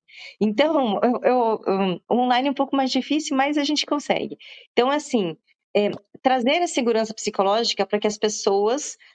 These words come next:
se a gente tá falando de maturidade, tá falando também de medir essa maturidade, as pessoas têm que ter voz. As pessoas têm que se sentir confortáveis, né,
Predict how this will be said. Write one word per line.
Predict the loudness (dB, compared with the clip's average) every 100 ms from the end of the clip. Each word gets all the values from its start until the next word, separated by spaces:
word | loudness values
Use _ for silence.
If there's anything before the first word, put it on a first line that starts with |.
| _
se | -2
a |
gente | 0
tá | 0
falando | 0 0 2
de | 0
maturidade, | 0 0 0 0 0
tá | -2
falando | 0 0 2 0
também | 0 0
de | -2 -2 0
medir | 0 0 0 0
essa | -2 -2
maturidade, | -2 -2 -4 0 0 0 -2
as |
pessoas | -4 -2 -2
têm | -2 -4
que | -2
ter | 0
voz. | 2 0 -4 -10 -16 _ _ _ _ _ _ _ -8
As | -6
pessoas | -4 -2 -2 0
têm | -2
que | -2
se | -4
sentir | -2 -2 0
confortáveis, | 0 0 0 0 2 2 2 2 -2 -2 -10 -20 -20 _
né, | 0 0 0